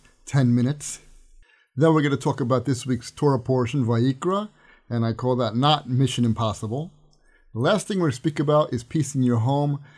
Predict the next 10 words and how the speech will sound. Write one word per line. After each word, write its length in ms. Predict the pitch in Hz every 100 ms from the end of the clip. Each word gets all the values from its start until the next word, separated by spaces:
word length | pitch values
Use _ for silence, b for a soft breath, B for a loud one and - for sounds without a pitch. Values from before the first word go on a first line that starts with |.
| B
the 80 | -
first 420 | 110 - 202 196
commandment 480 | - 165 151 175 165
of 100 | 139
marriage, 480 | 131 139 131 104 -
according 440 | 110 - 147 147
to 260 | - 135 139
Rabbi 300 | 113 117 113
Avigdor 340 | 107 120 113 107
Miller. 300 | 101 87